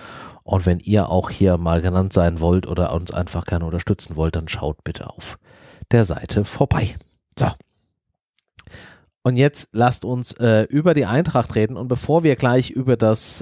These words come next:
äh, Spiel morgen sprechen und was da herausfordernd wird oder auch nicht, würde ich gerne von euch einmal wissen, wenn wir jetzt mal so drauf gucken, wie die Eintracht in die Saison gestartet ist. Mit einem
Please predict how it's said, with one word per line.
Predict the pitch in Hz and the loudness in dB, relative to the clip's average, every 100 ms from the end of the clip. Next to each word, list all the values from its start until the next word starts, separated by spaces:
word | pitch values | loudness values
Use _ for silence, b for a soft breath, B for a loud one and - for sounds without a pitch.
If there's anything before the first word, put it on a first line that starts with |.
| - | 0
äh, | 110 104 104 104 92 | 2 4 4 0 -4
Spiel | - - 123 123 117 117 113 - | -10 -12 -2 2 4 4 2 0
morgen | 101 98 104 117 117 110 110 - | -6 0 2 4 2 -2 -6 -10
sprechen | - 110 107 120 107 110 | -4 -2 0 0 0 -4
und | - 104 98 101 - B B B B | -6 -6 -6 -10 -16 B B B B
was | 110 101 | 0 2
da | 113 107 - | 4 4 2
herausfordernd | 107 110 92 120 - - 110 110 104 | 0 2 2 0 -2 0 2 2 2
wird | 104 110 - | 0 -2 -2
oder | 104 107 | 0 0
auch | 78 90 | -2 -4
nicht, | 104 131 - B B B B | -4 -4 -8 B B B B
würde | 107 135 196 185 | 0 4 4 2
ich | 135 - | -4 2
gerne | 131 127 | 2 2
von | 127 117 | 0 -2
euch | 101 120 - | 0 -2 0
einmal | 117 110 95 | 0 2 0
wissen, | 90 - 67 | -2 -4 -12
wenn | 85 113 143 | -4 0 4
wir | 127 | 4
jetzt | 120 120 | 4 2
mal | 113 | 2
so | 107 | 2
drauf | - 101 - | 2 -2 -2
gucken, | - - 98 95 | -8 -8 -10 -2
wie | 110 | 2
die | 113 - | 2 2
Eintracht | 104 104 104 95 - | 0 0 0 -2 -4
in | 104 | -2
die | 95 | -2
Saison | 92 87 78 | 0 -2 -2
gestartet | 80 - 73 76 - | -6 -6 -8 -8 -12
ist. | - - | -8 -8
Mit | 107 123 - - | 0 0 0 0
einem | 110 113 110 107 | 2 4 2 -2